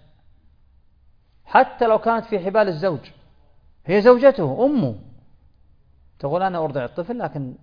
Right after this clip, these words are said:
جزاك الله خير، أعطني قيمة الرضاعة". قالوا: "يجب عليه أن يعطي الزوجة قيمة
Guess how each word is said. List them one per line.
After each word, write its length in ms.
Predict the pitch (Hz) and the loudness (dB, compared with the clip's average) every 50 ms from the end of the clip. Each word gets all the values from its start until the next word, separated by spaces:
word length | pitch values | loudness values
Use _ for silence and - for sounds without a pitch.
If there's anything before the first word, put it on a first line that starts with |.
| - _ | -20 _
جزاك 240 | - 135 131 120 - | -12 -10 -10 -10 -10
الله 120 | 123 113 110 | -12 -14 -12
خير، 260 | 107 143 160 165 - - - _ - - _ _ _ _ - - - - - | -10 -10 -10 -10 -14 -18 -20 _ -20 -20 _ _ _ _ -20 -20 -20 -14 -12
أعطني 240 | 139 139 - - 123 | -12 -12 -10 -12 -12
قيمة 260 | 120 - 127 120 110 110 | -10 -8 -10 -10 -10 -10
الرضاعة". 400 | 104 101 107 101 101 98 - - - - - - - - _ - - _ _ _ _ _ _ _ _ _ _ _ _ _ _ _ _ _ _ _ _ _ _ - | -12 -10 -10 -10 -10 -10 -12 -14 -20 -20 -20 -20 -20 -20 _ -20 -20 _ _ _ _ _ _ _ _ _ _ _ _ _ _ _ _ _ _ _ _ _ _ -6
قالوا: 200 | 135 135 139 156 | -4 -4 -2 -2
"يجب 300 | 175 151 135 131 113 117 | -4 -4 -4 -6 -6 -6
عليه 240 | 107 104 104 95 101 104 - - _ _ _ - - - - - - - - | -8 -8 -10 -12 -16 -20 -20 -20 _ _ _ -20 -20 -20 -20 -20 -20 -18 -12
أن 120 | 120 113 127 | -10 -6 -6
يعطي 320 | 147 131 117 - 131 127 | -6 -6 -6 -6 -6 -6
الزوجة 540 | 117 104 107 147 165 170 160 202 220 202 - - - - _ - | -6 -4 -4 -4 -4 -4 -4 -4 -6 -6 -8 -12 -20 -20 _ -10
قيمة 260 | - 156 160 151 147 | -8 -6 -6 -6 -6